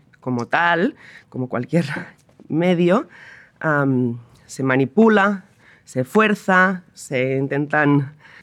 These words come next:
am, expander sus límites, en fin, que juegas con el material, ¿no? Pues creo que es lo mismo que yo hago con la institución. Un poco es, esta es la lógica. Ahora bien, el por qué,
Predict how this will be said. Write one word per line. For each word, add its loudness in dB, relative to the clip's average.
am, -6
expander -4
sus -8
límites, 0
en -6
fin, -8
que -18
juegas -4
con -6
el -4
material, -8
¿no? -12
Pues -16
creo -8
que -10
es -16
lo -6
mismo -6
que -4
yo -2
hago -2
con -4
la -2
institución. -8
Un -2
poco -4
es, -8
esta -10
es -6
la -4
lógica. -8
Ahora 0
bien, -2
el 0
por -2
qué, 0